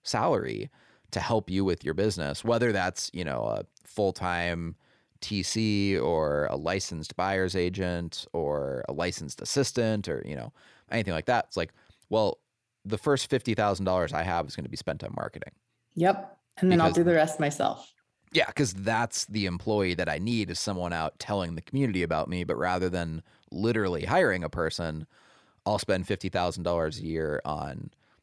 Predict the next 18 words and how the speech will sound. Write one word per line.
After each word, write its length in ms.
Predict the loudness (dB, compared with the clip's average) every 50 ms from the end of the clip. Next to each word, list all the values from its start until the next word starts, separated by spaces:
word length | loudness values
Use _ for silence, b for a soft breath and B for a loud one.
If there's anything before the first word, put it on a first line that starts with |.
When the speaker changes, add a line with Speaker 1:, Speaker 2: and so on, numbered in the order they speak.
| _ _ -6
Speaker 1:
um, 480 | -6 -4 -4 -4 -6 -6 -10 -14 -16 _ _ _ _ _ _ _ _ -2
marketing, 500 | 2 2 2 2 2 0 0 0 -2 -4
'cause 160 | -8 -4 -2
that'll 260 | -2 0 0 -2 -4
bring 340 | -6 -4 -2 -2 -2 0 0
in 140 | 0 0 2
more 200 | 2 0 0 0
business. 720 | 0 -2 -2 -2 -4 -4 -4 -4 -4 -4 -6 -6 -8 b b b b b b b b -4
And 140 | -2 0 0
then 320 | 0 0 0 -2 -4 -6 _ _ _ _ 0
only 360 | 2 2 2 2 2 2 4
when 180 | 4 2 2 2
I 140 | 0 -2 -2
just 220 | -2 -4 -6 -6
literally 460 | -4 -2 -2 0 2 2 2 2 0
do 160 | 0 0 -2
not 180 | -2 -2 -2 -2
have 220 | -2 -2 -2 -2